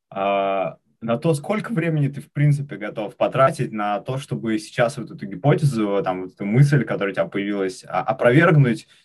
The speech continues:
или подтвердить, чтобы перейти к следующему шагу. А там, типа, о,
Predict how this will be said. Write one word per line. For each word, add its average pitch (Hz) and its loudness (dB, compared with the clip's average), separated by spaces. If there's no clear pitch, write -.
или 160 6
подтвердить, 135 2
чтобы 120 -2
перейти 117 0
к 135 -2
следующему 107 -2
шагу. 87 -2
А - -14
там, 113 -10
типа, - -18
о, 143 4